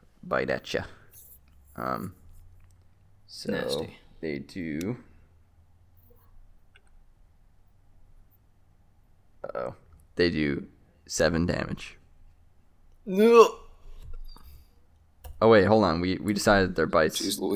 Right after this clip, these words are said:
Speaker 3: Louise.
Speaker 1: sorry. We decided that their bites were only one. Uh, but there's a bunch of them, so I'm gonna say I'll just roll a D four. All right, they do four damage.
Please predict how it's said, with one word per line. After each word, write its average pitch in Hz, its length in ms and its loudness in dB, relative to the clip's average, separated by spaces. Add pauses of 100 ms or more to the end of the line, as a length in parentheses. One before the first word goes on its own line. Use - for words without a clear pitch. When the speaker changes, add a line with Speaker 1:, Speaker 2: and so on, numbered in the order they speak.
(100)
Speaker 3:
Louise. 104 100 4
Speaker 1:
sorry. 76 200 4
We 90 100 0
decided 98 340 4
that 90 80 -2
their 87 120 2
bites 80 240 2
were 82 100 -4
only 78 160 -2
one. 73 340 -2 (400)
Uh, 78 220 2
but 95 120 -2
there's 85 220 0
a - 40 -8
bunch 98 300 0
of 101 60 0
them, 101 260 2
so 95 140 -4
I'm 92 60 0
gonna 90 100 0
say 76 600 -2 (460)
I'll 73 80 -6
just - 140 -10
roll 67 100 -4
a 71 40 -6
D 71 140 -10
four. - 300 -8 (1200)
All 85 100 0
right, 65 220 -2
they 92 80 4
do 90 100 2
four - 220 -4
damage. - 360 -8